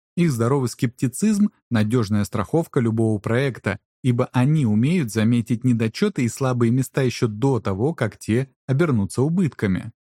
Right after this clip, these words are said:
Правда, осторожность, доведённая до крайности, может затормозить развитие по-настоящему свежих и продуктивных идей.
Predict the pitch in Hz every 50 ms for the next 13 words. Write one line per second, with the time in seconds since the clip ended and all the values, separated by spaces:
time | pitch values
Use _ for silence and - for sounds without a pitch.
0 | _ _ _ _ _ - 131 120 113 117 113 113 - - 107 110 147 175 165 131
1 | 123 113 107 98 104 113 113 120 120 139 139 131 123 117 117 110 113 113 - -
2 | - 160 175 170 151 139 123 - - 139 127 - _ _ _ _ 127 135 156 170
3 | 190 185 165 160 147 123 113 113 113 - 127 123 123 135 139 139 127 127 113 98
4 | - 110 104 104 101 107 123 170 190 175 - 147 127 117 120 113 113 110 - -
5 | 113 120 127 120 - - - 107 104 104 - - 123 143 160 160 143 143 131 -
6 | _ _ _ _ 190 139 - 143 135 123 120 117 - - - 107 98 98 101 104
7 | - - _ - 143 127 127 147 165 135 101 90 95